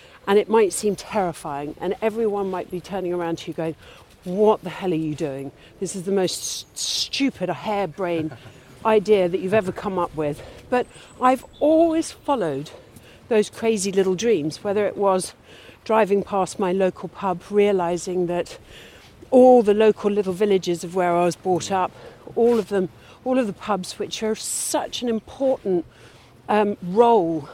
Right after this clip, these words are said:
within a community, especially a rural community, were, were being turned into houses, and,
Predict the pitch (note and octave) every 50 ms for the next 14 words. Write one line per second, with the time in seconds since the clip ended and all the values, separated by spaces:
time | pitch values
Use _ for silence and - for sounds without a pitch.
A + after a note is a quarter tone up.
0 | - - G3 G3+ F#3+ B3+ B3+ A#3+ G3+ - - - G3+ F3 E3 E3 E3 C#3+ - -
1 | D#3+ D3+ - - - A3 - - G#3+ G3 F#3+ F3 F3+ G#3 A3 G#3+ G3 E3 D3 C#3+
2 | - - F3 E3+ E3+ E3 D3+ C#3+ - - - - - - - - - - - -
3 | - - - - A3 A3+ A3+ A3 G#3 - G#3 A3+ A3+ G#3 F#3+ A#3 A3+ A#3 A#3 A3
4 | G#3+ A3+ G#3+ - - - - A3+ A#3 G#3+ G#3 A3+ G3+ F#3 G#3 A#3 C4+ D4 E4 E4+
5 | D4+ - E3 D3+ D3 - F#3+ F#3 F#3 F#3 F#3+